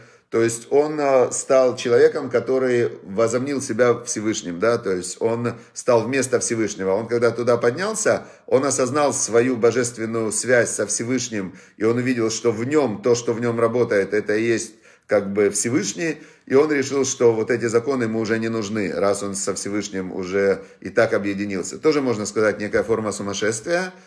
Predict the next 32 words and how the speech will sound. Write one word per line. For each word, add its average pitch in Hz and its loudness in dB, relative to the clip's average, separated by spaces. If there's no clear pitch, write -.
И 175 -6
четвёртый, 170 2
Раби 131 4
Акива, 135 2
зашёл 123 0
и 123 2
вышел 120 0
с - -6
миром, 156 -4
то 123 0
есть 117 -2
он 139 -4
зашёл 131 2
туда, 151 2
посмотрел, 123 0
как 120 0
работает, 131 0
вернулся 127 2
и 127 0
продолжал 110 0
быть 101 -4
Раби 104 2
Акивой, 127 0
ничего 113 -2
не 117 -2
поменяв, 107 0
э, 95 4
в 90 0
своём 98 0
обычном 98 -4
материальном 92 -2
мировосприятии. 95 0